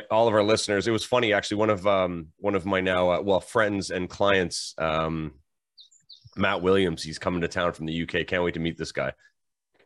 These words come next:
He was like, I talked to him on, I think it was Friday, I guess.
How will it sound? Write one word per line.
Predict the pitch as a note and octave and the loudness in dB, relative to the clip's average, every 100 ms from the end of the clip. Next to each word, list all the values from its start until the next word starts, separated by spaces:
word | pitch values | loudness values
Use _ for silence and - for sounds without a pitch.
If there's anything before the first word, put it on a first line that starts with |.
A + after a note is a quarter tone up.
| - | -4
He | A#2 | 0
was | G2+ F#2+ | 2 4
like, | G2 F#2 | 2 2
I | F2 | 0
talked | G#2+ G2 | 2 0
to | - | 2
him | F#2 | 2
on, | E2+ F2 | 2 -2
I | G2+ | -6
think | G2+ G#2 | -6 -4
it | |
was | F#2 E2+ - - _ - | -4 -4 -6 -12 _ -2
Friday, | F#2+ A#2+ C#3+ | 0 2 2
I | |
guess. | D#3+ G3 F#3+ | 0 -2 -2